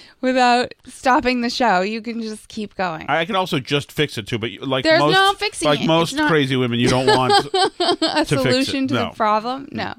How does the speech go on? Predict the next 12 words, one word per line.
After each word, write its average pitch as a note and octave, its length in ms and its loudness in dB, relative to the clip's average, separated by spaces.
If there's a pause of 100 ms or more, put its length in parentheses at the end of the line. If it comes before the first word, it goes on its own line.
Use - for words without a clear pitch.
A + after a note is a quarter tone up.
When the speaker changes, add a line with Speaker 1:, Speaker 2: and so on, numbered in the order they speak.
(800)
Speaker 2:
So, C#3+ 580 2
um, B2 580 2
Speaker 1:
I G#3+ 60 2
would A3 120 0
like B3+ 200 2
to C#4+ 100 -6
just B3+ 260 -10
be A#3 140 -4
mad G#3 500 0
<laughs> - 20 -14
over - 460 -2
here. - 560 -2